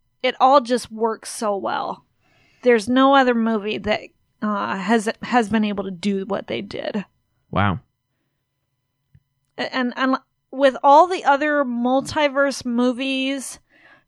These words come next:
Speaker 1: out there, uh, none of 'em come even close to this one. We just recently watched Spider-Man Far F-, or No Way Home. Oh
Speaker 2: Mm,
Speaker 1: man,
Speaker 2: mm-hmm,
Speaker 1: I,
Speaker 2: mm-hmm.
Speaker 1: it,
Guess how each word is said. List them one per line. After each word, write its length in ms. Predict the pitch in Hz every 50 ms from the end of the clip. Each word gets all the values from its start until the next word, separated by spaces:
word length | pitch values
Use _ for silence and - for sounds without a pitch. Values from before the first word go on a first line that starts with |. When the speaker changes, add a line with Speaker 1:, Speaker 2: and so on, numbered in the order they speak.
| _ _
Speaker 1:
out 260 | - 262 277 285 285 -
there, 400 | 311 302 302 311 320 339 330 - _ _ _ _ _ _ _ _ _ _ -
uh, 180 | 240 233 - -
none 460 | 233 240 240 254 277 320 320 320 311
of 80 | 302
'em 160 | 302 302 285 269
come 260 | - 262 269 247 247
even 300 | 247 247 233 226 214 185
close 540 | - - - - 233 233 240 240 220 - -
to 120 | - 226
this 320 | 202 214 226 196 - -
one. 180 | - - - 202
We 140 | 214 247 269
just 240 | 262 339 320 - -
recently 400 | 294 285 - 277 262 - 262 247
watched 380 | 240 240 233 220 202 - -
Spider-Man 580 | - - 254 233 233 240 240 233 240 233 233 214
Far 200 | - - 226 226
F-, 120 | 220 - - -
or 280 | - 233 226 220 214 208
No 180 | 208 226 240 240
Way 180 | 240 240 240 226
Home. 440 | - - 233 233 240 247 269 269 - _ _ _ _ _ _ _ _ _ _ _ _ _ _ -
Oh 100 | - -
Speaker 2:
Mm, 160 | - 123 113 110
Speaker 1:
man, 320 | 107 214 107 107 107 196
Speaker 2:
mm-hmm, 180 | - 107 110 104 123
Speaker 1:
I, 140 | - 285 302
Speaker 2:
mm-hmm. 100 | - 113
Speaker 1:
it, 160 | - 359 -